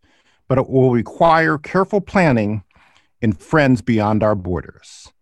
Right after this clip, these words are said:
Take care, Stacey." That was my introduction to Stacey Abrams. And on that day in two thousand eleven, I and my wife Susan embarked on a journey with Stacey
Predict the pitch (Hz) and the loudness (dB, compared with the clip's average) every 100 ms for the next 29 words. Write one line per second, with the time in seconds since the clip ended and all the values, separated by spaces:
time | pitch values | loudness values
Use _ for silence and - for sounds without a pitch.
0 | _ _ _ - 131 - 165 113 90 87 | _ _ _ -4 -4 -4 -2 0 -2 -4
1 | 90 _ _ _ _ _ _ - - 87 | -10 _ _ _ _ _ _ -10 -4 -4
2 | - - - _ _ _ _ _ _ _ | -6 -18 -20 _ _ _ _ _ _ _
3 | _ _ _ _ _ - 135 165 196 _ | _ _ _ _ _ -6 -2 -2 -2 _
4 | 135 139 135 135 147 117 113 - 101 101 | -4 0 0 0 -2 -2 -2 -4 -6 -6
5 | 101 - _ - 107 - 107 - 104 92 | -6 -12 _ -10 -6 -2 -2 -2 -4 -4
6 | 87 - - - - - _ _ _ _ | -6 -10 -20 -20 -20 -20 _ _ _ _
7 | _ _ - 107 107 151 185 - 123 117 | _ _ -6 -2 0 0 0 0 0 0
8 | 113 160 151 147 147 165 165 135 104 92 | -2 -2 0 0 0 -2 -2 0 0 -2
9 | 90 95 - _ _ _ 107 113 139 170 | -4 -6 -10 _ _ _ -2 0 2 2
10 | 143 123 113 147 147 127 117 110 101 90 | 2 2 0 0 -2 0 0 -2 -2 0
11 | 151 180 - 135 117 92 151 202 185 151 | -2 -2 -2 -2 -2 0 2 2 2 -2
12 | - 127 113 - 107 104 | -4 -2 -2 -4 -4 -6